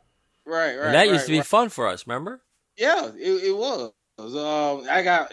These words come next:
Speaker 1: I got a few Pelican fans who from New Orleans who, who love this team, who, who, uh, follow this team closely, the ins and outs, and they are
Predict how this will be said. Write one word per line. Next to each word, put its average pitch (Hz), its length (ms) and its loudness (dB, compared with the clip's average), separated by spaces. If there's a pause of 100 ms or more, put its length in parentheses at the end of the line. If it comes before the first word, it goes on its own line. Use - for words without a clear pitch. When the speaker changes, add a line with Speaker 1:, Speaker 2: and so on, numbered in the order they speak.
Speaker 1:
I 160 120 -4
got 160 160 0
a 139 40 -2
few 175 240 -12
Pelican 185 380 2
fans 190 460 -6
who 147 120 -10
from 151 300 -4
New 147 100 2
Orleans 151 340 2
who, 165 140 -20 (360)
who 214 200 2
love 214 300 6
this 208 160 -4
team, 214 400 -4
who, 180 480 -4 (400)
who, 196 380 2
uh, 151 640 6
follow 214 380 2
this 208 220 -2
team 208 300 -2
closely, 202 640 0
the 185 320 0
ins 180 140 0
and 170 120 -2
outs, 185 400 2 (380)
and 151 180 0
they 262 240 4
are 214 480 6